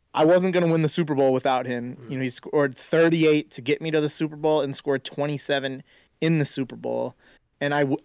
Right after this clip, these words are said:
Speaker 1: I, I just straight up would not have won the Super Bowl without him. Um, Miles Sanders coming up clutch. I did not have Dalvin Cook for the Super Bowl, so it was pretty good to, like, still win it without him.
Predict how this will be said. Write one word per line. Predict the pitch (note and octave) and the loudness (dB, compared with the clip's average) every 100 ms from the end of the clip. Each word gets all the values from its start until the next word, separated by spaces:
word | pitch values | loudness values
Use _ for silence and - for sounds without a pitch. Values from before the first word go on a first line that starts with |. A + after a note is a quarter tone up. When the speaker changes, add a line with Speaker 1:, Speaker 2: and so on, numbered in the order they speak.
| D3 | 0
Speaker 1:
I, | D#3 C3 B2+ _ _ _ - | 0 0 -8 _ _ _ -8
I | D#3 | -6
just | - | -2
straight | E3+ D#3+ | 2 2
up | D#3 | 0
would | A#2+ D3 | -2 0
not | C#3+ D3+ | 2 2
have | C3 | 0
won | C#3+ C#3 | -2 -4
the | |
Super | - D3 | -6 -6
Bowl | B2+ A#2 | -2 -2
without | A#2 C3 A#2 | -2 -4 -4
him. | A2+ A#2+ _ - _ _ - | -8 -16 _ -20 _ _ -6
Um, | C3+ C3+ C3 C3 C3 _ _ _ | -2 0 -2 -4 -10 _ _ _
Miles | D3+ D#3 E3 | -4 0 0
Sanders | - D#3+ D#3+ - | 0 0 0 -2
coming | D#3 D#3+ | -4 -4
up | D#3+ | -6
clutch. | - D3+ D#3 - - | -4 -2 -2 -4 -6
I | C3+ | -4
did | C3 D#3 | -2 -2
not | C#3+ D3+ D#3+ C#3+ | 0 0 -2 -2
have | D#3+ C3+ - | -2 -2 -2
Dalvin | C#3+ D3 D3+ D#3 - | 0 2 2 -2 -2
Cook | D3 - - _ _ _ _ _ | -2 -2 -8 _ _ _ _ _
for | - D3 D3 | -4 0 0
the | C3+ | -2
Super | - D3 D#3 | -4 -6 -2
Bowl, | D#3+ D#3+ E3 - | 0 2 0 -6
so | - D3 C#3 C#3 | -8 0 2 2
it | |
was | C#3+ - | 0 -2
pretty | D3+ C3+ | -4 -2
good | C#3+ C#3 - | 0 0 0
to, | C#3+ C#3 B2+ - | 2 2 -2 -4
like, | C#3 B2+ | -6 -4
still | - C3 | -2 0
win | C#3 | -2
it | C3 | -6
without | A#2+ C3 B2+ B2 | -6 -4 -4 -6
him. | A#2+ | -12